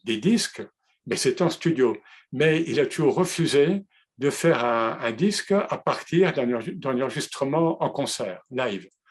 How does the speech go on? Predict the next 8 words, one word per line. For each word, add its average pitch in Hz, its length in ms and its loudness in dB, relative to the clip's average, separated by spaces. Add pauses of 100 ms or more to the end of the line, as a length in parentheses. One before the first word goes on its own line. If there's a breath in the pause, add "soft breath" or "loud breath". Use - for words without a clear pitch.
(560 soft breath)
Pour 156 160 4
lui, 190 120 4
c'était 151 280 -2
quelque 131 140 -2
chose 190 260 0
qui 151 80 -2
était, - 400 0 (920)
euh, 113 540 2